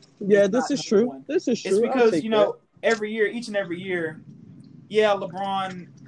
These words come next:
Speaker 2: you know, does his thing. He, he shows his greatness each and every year.
Speaker 1: <laughs>
Speaker 2: You know, he averages what he averages.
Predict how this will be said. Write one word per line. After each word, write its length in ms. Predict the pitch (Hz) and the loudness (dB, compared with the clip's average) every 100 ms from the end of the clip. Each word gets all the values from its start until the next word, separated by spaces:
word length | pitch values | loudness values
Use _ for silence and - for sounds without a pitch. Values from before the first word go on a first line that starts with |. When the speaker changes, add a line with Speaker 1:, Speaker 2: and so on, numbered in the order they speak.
| - - | -20 -14
Speaker 2:
you 100 | 165 | -8
know, 140 | 151 | -6
does 220 | 170 170 | -4 -6
his 140 | 175 - | -8 -10
thing. 480 | 165 151 143 147 - _ _ _ _ _ _ | -8 -8 -10 -18 -20 _ _ _ _ _ _
He, 420 | 170 170 165 160 | -8 -6 -6 -8
he 200 | - 160 - | -8 -8 -2
shows 240 | 170 180 185 | 0 0 0
his 140 | 170 | -6
greatness 440 | 165 160 - 147 | -4 -4 -6 -6
each 160 | 151 151 | -6 -4
and 80 | 160 | -4
every 240 | 156 160 147 | -2 -2 0
year. 320 | 143 139 - | 0 0 -4
Speaker 1:
<laughs> 40 | 220 - - 226 240 - _ | -10 -8 -8 -6 -6 -8 _
Speaker 2:
You 80 | 139 | -6
know, 140 | 139 151 | -6 -2
he 120 | 151 | 0
averages 400 | 160 170 165 160 | 2 2 -2 -6
what 160 | 156 175 | -4 -2
he 140 | 156 | 0
averages. 480 | 147 143 151 147 | 0 -2 -6 -6